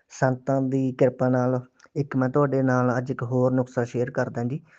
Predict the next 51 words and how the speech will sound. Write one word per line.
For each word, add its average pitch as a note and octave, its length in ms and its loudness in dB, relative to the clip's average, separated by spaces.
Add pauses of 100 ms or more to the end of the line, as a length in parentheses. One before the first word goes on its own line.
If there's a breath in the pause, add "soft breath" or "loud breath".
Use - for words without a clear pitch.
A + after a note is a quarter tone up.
(180 soft breath)
ਜੋ C3+ 200 0
ਕਿ C#3 140 -2
ਤੁਹਾਨੂੰ D3 220 -2
ਪਤਾ C#3+ 200 2
ਵੀ C#3 120 2
ਮੌਸਮ C#3 340 2
ਖਰਾਬ B2+ 400 2
ਕਰਕੇ C3+ 300 -2
ਕਦੇ C3 200 -4
ਆਪਣਾ C3 200 -2
ਪੇਟ B2+ 300 -6
ਖਰਾਬ A#2+ 260 -4
ਹੋ B2+ 140 0
ਜਾਂਦਾ B2 300 -2
ਜੀ, B2 120 -6
ਕਦੇ B2+ 220 -6
ਠੀਕ C3 240 -6
ਹੋ A#2+ 140 -4
ਜਾਂਦਾ, A#2 420 -6 (540 soft breath)
ਜਾਂ C3+ 120 0
ਆਪਾਂ C3+ 160 0
ਜ਼ਿਆਦਾ C3 260 0
ਫਾਸਟ B2+ 320 -4
ਫੂਡ C3+ 200 -4
ਖਾ B2+ 140 0
ਲੈਂਦੇ B2+ 260 0
ਹਾਂ, B2+ 80 0
ਬਾਹਰਲਾ C3+ 340 0
ਖਾਣਾ B2+ 240 -2
ਖਾ B2 180 -4
ਲੈਂਦੇ B2 320 -2
ਹਾਂ, B2 100 -8 (420 soft breath)
ਉਹਦੇ C3+ 140 -2
ਕਰਕੇ C3+ 320 -2
ਬਹੁਤ C3+ 220 -2
ਦਿੱਕਤ B2+ 300 -6
ਆਉਂਦੀ A#2+ 220 -2
ਹੈ A#2+ 40 -2
ਪੇਟ A#2+ 260 -6
ਵਿੱਚ, A#2 220 -6
ਤੇਜ਼ਾਬ A#2+ 480 -2
ਬਣਦਾ A#2+ 300 -4
ਹੋਵੇ, A#2+ 320 -4
ਗੈਸ B2 260 -2
ਰਹਿੰਦੀ B2 300 -4
ਹੋਵੇ B2+ 240 -2
ਜੀ, B2 200 -6 (500 soft breath)
ਬਦਹਜ਼ਮੀ, B2+ 560 -2
ਖੱਟੇ C3+ 280 -6
ਮਿੱਠੇ B2+ 260 -4
ਡਕਾਰ B2 460 0